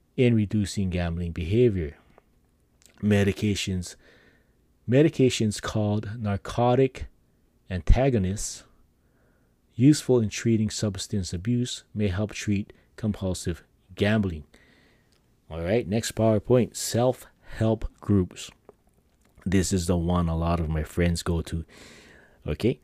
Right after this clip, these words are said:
some people find that talking with others who have a gambling problem may be a helpful part of treatment. <clears throat> Ask your healthcare professional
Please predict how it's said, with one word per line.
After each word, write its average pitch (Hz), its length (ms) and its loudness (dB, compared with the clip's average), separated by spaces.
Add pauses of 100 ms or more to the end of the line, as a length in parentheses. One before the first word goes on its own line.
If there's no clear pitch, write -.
(140)
some - 300 6
people 151 440 4
find 120 640 2
that 104 220 0
talking 110 400 2
with 104 160 0
others 127 560 2
who 151 240 -2
have 160 240 0
a 147 80 2
gambling 110 500 0
problem 92 460 -4
may 95 180 0
be 90 360 -4
a 67 140 -4
helpful 151 440 0
part 113 400 2 (160)
of 95 240 -2
treatment. 101 420 -4 (760)
<clears throat> - 60 -6 (1200)
Ask 82 380 2
your 92 180 2
healthcare 123 520 2
professional 101 720 -2